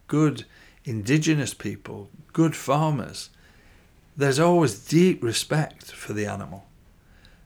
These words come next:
and not, not a wastage or a wantonness with it, but a willingness to honour that animal, um, to care for it. And,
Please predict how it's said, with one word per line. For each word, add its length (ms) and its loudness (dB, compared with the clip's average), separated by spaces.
and 200 -2
not, 260 0
not 220 0
a 80 -2
wastage 1000 -2
or 240 -4
a 80 -2
wantonness 920 -4
with 160 -10
it, 220 -16
but 180 0
a 100 2
willingness 680 0
to 240 -10
honour 560 -2
that 320 -8
animal, 480 -10
um, 460 -4
to 160 -6
care 360 -4
for 220 -10
it. 180 -12
And, 380 0